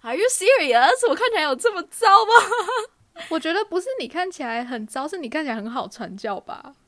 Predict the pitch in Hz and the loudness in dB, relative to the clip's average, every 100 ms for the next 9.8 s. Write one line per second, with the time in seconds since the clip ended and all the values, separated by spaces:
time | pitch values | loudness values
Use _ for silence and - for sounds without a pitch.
0 | _ - 494 415 320 320 349 269 381 269 | _ -10 -6 -6 -6 -8 -12 -10 -6 -6
1 | 240 - 240 254 254 226 160 156 190 202 | -6 -6 -6 -4 -4 -4 -6 -6 -6 -8
2 | 196 180 196 226 339 381 392 440 269 _ | -14 -14 -12 -8 -6 -6 -8 -10 -14 _
3 | _ _ 587 554 - 294 392 466 - 262 | _ _ -20 -20 -16 -12 -8 -6 -4 -4
4 | 269 247 214 262 285 302 277 285 247 240 | -4 -6 -8 -8 -8 -8 -6 -6 -4 -6
5 | 226 220 - 233 208 185 294 427 - - | -6 -8 -6 -4 0 0 -2 -6 -10 -6
6 | - - - - - - _ _ - - | -6 -6 -8 -10 -12 -18 _ _ -14 -12
7 | - - 480 330 403 440 440 427 453 494 | -12 2 6 6 6 4 4 2 -2 -2
8 | - _ - - - 339 _ 339 330 330 | -6 _ -14 -12 -10 -12 _ -8 -6 -4
9 | 214 - - 311 220 180 180 208 | -6 -10 -6 -4 -2 -4 -8 -12